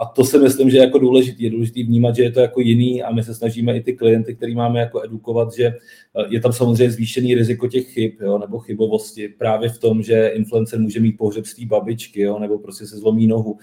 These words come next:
A to jsou všechno jako situace, které můžou ovlivnit průběh a vyhodnocení ty samotné kampaně. Eh, my se snažíme jako díky procesům a nějakým zkušenostem, který máme, všem těm věcem předcházet a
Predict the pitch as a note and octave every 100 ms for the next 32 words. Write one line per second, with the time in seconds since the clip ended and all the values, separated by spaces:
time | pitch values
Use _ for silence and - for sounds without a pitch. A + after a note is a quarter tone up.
0 | - _ F#2+ A2 A#2+ A#2+ B2 A#2 B2 B2
1 | A#2+ A#2+ A#2+ A#2+ B2 A#2+ A#2 B2 A2 A2
2 | A#2+ A2+ B2 - A2+ G#2+ A#2 A#2 A#2 A#2
3 | A#2 A#2 A#2+ A#2+ A#2 A#2+ G#2 - A2+ A2+
4 | B2 B2 A2+ G#2 A2 A2+ A#2 A#2 - _
5 | _ - A2 - B2 A#2 C3+ B2+ A#2 B2+
6 | B2 A#2+ C3 A2+ A2+ C3+ A2+ A2+ B2 A#2
7 | B2 A#2 A#2 A2 B2 A#2+ A2 A#2+ A2 -
8 | A#2 A#2 A#2+ A#2 A2 A2+ - A2 A#2 A2+
9 | - A#2 G#2+ - A2 G#2+ A2 A2 G#2+